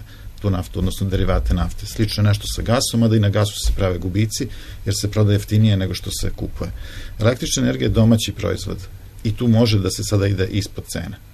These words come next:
I upravo odatle postoji taj disparitet. E, približavanjem Evropskoj uniji, prihvatanjem njihovih pravila,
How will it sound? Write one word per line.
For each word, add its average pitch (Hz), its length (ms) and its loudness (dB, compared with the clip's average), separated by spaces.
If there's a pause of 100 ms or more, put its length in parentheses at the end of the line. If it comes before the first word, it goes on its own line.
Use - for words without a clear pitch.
(280)
I 107 200 2
upravo 113 380 0 (120)
odatle 101 340 0
postoji 101 340 -4
taj 95 240 0
disparitet. 87 520 -4 (520)
E, 95 160 -2
približavanjem 113 840 -2 (120)
Evropskoj 113 420 0
uniji, 92 420 0
prihvatanjem 113 500 2
njihovih 117 360 0
pravila, 98 460 -2